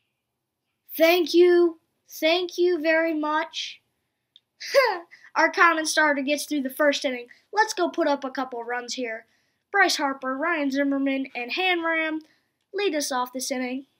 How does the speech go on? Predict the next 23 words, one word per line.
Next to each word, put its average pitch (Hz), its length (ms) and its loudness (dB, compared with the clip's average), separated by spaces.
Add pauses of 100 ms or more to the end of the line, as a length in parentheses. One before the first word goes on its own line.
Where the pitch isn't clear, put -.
(800)
Huge 339 340 2
P 302 120 2
C 269 240 0
I, 254 360 -2 (440)
even 330 220 4
though 277 160 4
it's 277 120 2
Strasburg. 262 760 0 (880)
He's 277 160 -6
going 262 260 0
high 208 140 -6
fastball. - 480 -18 (1900)
Let's - 160 -20
go 226 160 -10
slider 226 580 -6
on 220 140 -8
the 202 160 -20
inside 214 580 -14
part 214 140 -14
of 208 60 -20
the 202 60 -20
plate 214 280 -18
here. 220 160 -20